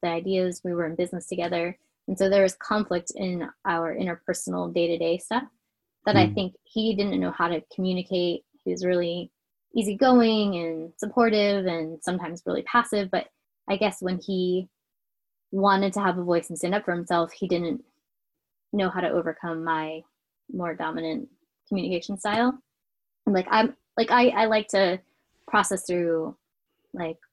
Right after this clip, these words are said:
Speaker 1: bantering, and that can come across as argumentative when I don't really mean it that way. But it, for him, he would internalize it like, "Oh, she's just arguing. She just wants to win." So we missed each other in some of those ways.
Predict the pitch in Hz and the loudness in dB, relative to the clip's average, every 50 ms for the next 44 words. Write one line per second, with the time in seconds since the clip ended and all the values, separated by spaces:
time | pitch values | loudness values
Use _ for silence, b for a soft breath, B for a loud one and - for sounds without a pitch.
0 | _ 277 240 - 185 180 170 - 175 156 143 139 131 - - 165 151 165 170 165 | _ -8 -4 -2 -2 -2 -2 -4 -4 -2 -2 -2 -4 -4 -4 -4 -2 -2 -2 -2
1 | - 180 170 - 170 165 175 - 160 160 - - 165 156 160 170 170 165 165 165 | -4 -4 -6 -4 -4 -4 -4 -4 -4 -4 -4 -4 -4 -4 -2 -2 -2 -4 -4 -4
2 | 160 160 170 190 185 170 170 165 160 165 160 151 - 165 175 180 185 180 185 185 | -4 -6 -6 -6 -6 -6 -4 -4 -4 -4 -4 -6 -6 -8 -6 -6 -6 -6 -4 -6
3 | 190 196 - 214 208 220 220 214 226 220 - 180 165 - - - - - - 165 | -6 -6 -6 -6 -4 -4 -4 -4 -4 -6 -8 -10 -8 -6 -8 -8 -8 -10 -14 -12
4 | - - 185 175 175 175 - 185 185 190 190 190 - - - 180 - - 180 170 | -10 -8 -6 -6 -6 -6 -6 -4 -4 -4 -6 -8 -10 -10 -12 -10 -8 -8 -8 -8
5 | 170 170 165 - - 180 - 185 185 - 180 180 - 180 - - 185 175 175 - | -8 -8 -8 -8 -8 -6 -6 -6 -6 -6 -8 -10 -10 -12 -10 -8 -6 -6 -6 -6
6 | 170 165 - - 185 185 - - - - - - 180 175 170 175 185 - - _ | -6 -8 -8 -8 -10 -12 -10 -10 -12 -12 -10 -10 -8 -8 -6 -6 -8 -8 -12 _
7 | _ _ _ _ _ - 220 233 247 233 226 214 208 202 208 208 - - - 185 | _ _ _ _ _ 0 4 6 6 6 6 2 2 0 0 -2 -2 -2 -2 0
8 | - 180 175 175 170 170 165 165 165 - 175 175 165 175 170 170 - 180 185 190 | 0 0 0 0 0 -2 -4 -4 -4 -6 -6 -4 -4 -4 -4 -4 -2 0 0 0
9 | 196 220 240 | 0 -2 -6